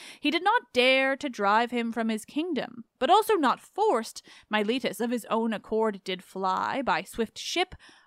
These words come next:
over to the Asian shore, across the Aegean water, where he built the city of his name.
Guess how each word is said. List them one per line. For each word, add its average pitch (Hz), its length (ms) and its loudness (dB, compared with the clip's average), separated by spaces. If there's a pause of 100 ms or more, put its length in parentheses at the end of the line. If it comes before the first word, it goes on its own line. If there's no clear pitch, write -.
over 285 340 6
to 294 140 -2
the 254 140 -4
Asian 196 360 -4
shore, 180 560 -6
across 233 500 4
the 254 220 -4
Aegean 247 460 -2
water, 262 420 2 (300)
where 269 100 4
he 320 160 2
built 202 460 -4
the 214 100 -4
city 185 420 -4
of 175 120 -10
his 180 320 -8
name. 202 560 -10